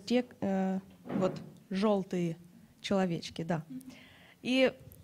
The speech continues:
тут, получается, шла такая борьба, я ее так увидела, что в конце вот сел-, человек все-таки принял в себя, э, себя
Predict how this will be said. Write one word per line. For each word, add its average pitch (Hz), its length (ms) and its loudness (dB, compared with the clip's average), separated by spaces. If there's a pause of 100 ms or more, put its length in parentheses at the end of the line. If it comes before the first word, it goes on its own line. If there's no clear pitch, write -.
тут, 381 200 4
получается, 247 640 8
шла 247 240 4
такая 214 440 2
борьба, 208 500 4
я 254 200 6
ее 220 160 6
так 233 280 4
увидела, 226 680 4
что - 220 -6
в 220 80 -6
конце 214 380 0
вот 254 180 0
сел-, 208 260 2
человек 220 380 0
все-таки - 520 -4 (420)
принял 214 380 10
в 175 80 -6
себя, 180 500 0 (320)
э, 190 180 2
себя 208 460 0